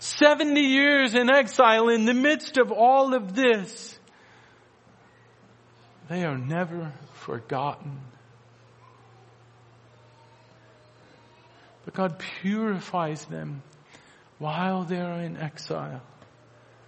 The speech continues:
and brings this purified people back to now rebuild the temple. The, the temple, uh,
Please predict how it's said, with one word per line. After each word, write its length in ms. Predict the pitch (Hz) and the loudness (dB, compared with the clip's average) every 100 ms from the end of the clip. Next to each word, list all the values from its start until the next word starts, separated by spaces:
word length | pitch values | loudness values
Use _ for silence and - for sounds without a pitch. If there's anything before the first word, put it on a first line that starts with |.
| _ _ _ _ _ _ _ _ _ 740 762 - - - - _ - | _ _ _ _ _ _ _ _ _ -20 -20 -20 -20 -20 -20 _ -14
and 140 | 143 | -12
brings 340 | 127 180 185 151 | -2 0 0 -4
this 160 | 165 | -10
purified 760 | - - 185 175 156 160 151 147 | -12 -10 -4 -4 -4 -4 -4 -4
people 300 | 165 156 135 | -10 -8 -8
back 560 | 127 147 143 123 - - | -4 -2 -2 -8 -16 -16
to 120 | 147 | -10
now 440 | 139 131 123 120 - - - _ | -6 -6 -6 -10 -18 -20 -20 _
rebuild 680 | 147 135 117 135 131 127 120 - - - _ | -10 -10 -6 -4 -2 -4 -8 -16 -20 -20 _
the 80 | 127 | -12
temple. 600 | - 143 135 123 120 117 - _ _ _ _ _ _ - _ _ - | -8 -6 -4 -6 -14 -16 -20 _ _ _ _ _ _ -20 _ _ -14
The, 120 | 143 147 | -14 -8
the 100 | 151 | -8
temple, 720 | 147 165 185 185 175 143 135 110 | -6 -4 -2 -2 -4 -6 -6 -10
uh, 100 | - | -14